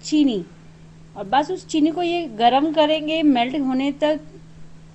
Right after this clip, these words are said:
चलो देख लेते हैं इस video में step by step।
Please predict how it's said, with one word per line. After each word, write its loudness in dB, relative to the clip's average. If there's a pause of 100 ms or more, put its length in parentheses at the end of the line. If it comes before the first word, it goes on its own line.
(560)
चलो -8
देख -2
लेते 0
हैं 0
इस -6
video 0
में 2
step -4
by -2
step। -4